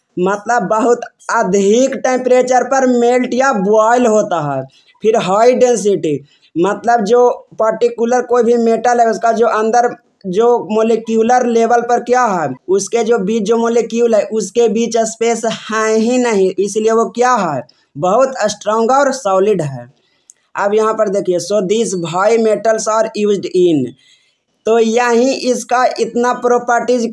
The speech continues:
कारण है कि ये प्रयोग किया जाता है। usage of metals यहाँ पर बहुत सारे होते हैं। तो पहला देखते हैं,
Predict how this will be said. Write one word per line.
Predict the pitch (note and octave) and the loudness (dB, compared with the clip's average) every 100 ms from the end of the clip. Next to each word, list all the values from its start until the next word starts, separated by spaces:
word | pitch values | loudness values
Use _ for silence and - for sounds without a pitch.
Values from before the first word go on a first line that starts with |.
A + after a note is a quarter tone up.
| - | 0
कारण | A3 A3 A#3 B3 | 2 2 2 0
है | A3+ A3+ | 0 -2
कि | A3+ A#3+ | -2 -2
ये | B3+ | -2
प्रयोग | B3+ A#3+ A3+ A3 A#3+ - | 0 0 2 4 2 2
किया | A3+ G#3 | 0 0
जाता | G3 F3+ F3 | 0 -2 -4
है। | D#3+ C#3+ C#3 E3 | -4 -4 -4 0
usage | F#3 G3+ G3+ | 0 2 0
of | G3 G3 | 0 0
metals | F#3+ A3+ B3 A3+ A#3 A#3 - - | 0 0 0 -2 -8 -12 -14 -4
यहाँ | G3 G3+ | -2 0
पर | A3 A3 | 0 0
बहुत | G3 G3+ G3 | 0 -2 0
सारे | A#3 B3 | 0 0
होते | F#3 F3+ F#3 | 0 0 0
हैं। | F3 C#3+ B2+ - _ _ _ G3 | -2 -2 -6 -12 _ _ _ -8
तो | |
पहला | G3 G3+ G3 A3+ | -4 -2 0 0
देखते | A3+ A3 A3+ | 0 -2 -2
हैं, | A3+ A#3 | -2 -2